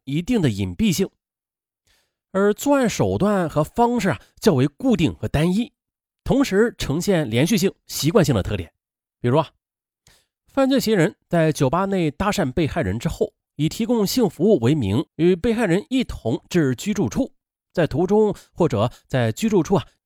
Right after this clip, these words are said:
诱使被害人吃下含有安眠药的巧克力或者饮料等药性发作之后，被害人昏睡后的，就劫走被害人随身的现金呐、手机啊、信用卡等财物。财物变卖之后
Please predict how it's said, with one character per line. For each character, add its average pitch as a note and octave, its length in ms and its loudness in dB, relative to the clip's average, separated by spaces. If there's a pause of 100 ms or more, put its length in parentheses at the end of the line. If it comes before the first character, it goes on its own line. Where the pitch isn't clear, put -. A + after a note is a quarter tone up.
(100)
诱 A#3+ 260 4
使 G#2+ 260 0
被 D#3 120 -2
害 C#3 140 -4
人 A#2+ 160 0
吃 D#3 180 -2
下 A#2 240 -4
含 C#3 240 -4
有 A2 260 -2
安 D#3+ 120 -2
眠 A#2 200 -2
药 D#3+ 160 0
的 A2 180 0
巧 - 200 -6
克 B2+ 140 -4
力 A3+ 180 -4 (140)
或 - 140 0
者 G#2 160 0
饮 G#2+ 260 -8
料 E3+ 260 -2 (460)
等 D#3+ 160 2
药 A#3+ 160 4
性 G#3+ 160 0
发 G3+ 160 0
作 G3 160 2
之 F3 100 0
后， F3+ 180 2 (220)
被 D#3 120 0
害 D3+ 120 0
人 B2+ 260 0
昏 F3 200 -2
睡 D#3 160 0
后 G3 160 4
的， C#3+ 140 -4 (300)
就 F#3+ 120 2
劫 F#3 240 2
走 B2+ 240 0
被 - 180 -2
害 D#3 120 -2
人 C3 160 0
随 A2+ 260 -4
身 D3+ 220 -4
的 A#2 140 0
现 C3 240 0
金 D3+ 120 -4
呐、 F3+ 180 -2
手 A#2 240 -2
机 E3 140 2
啊、 - 80 -2 (140)
信 - 260 -2
用 F#3 160 2
卡 F#2 640 -8
等 G#2 220 0
财 F2 260 -8
物。 E3 200 0 (1400)
财 G#3 260 0
物 C#4+ 160 2
变 G#3 180 0
卖 E3+ 120 2
之 F3+ 120 -2
后 - 240 -2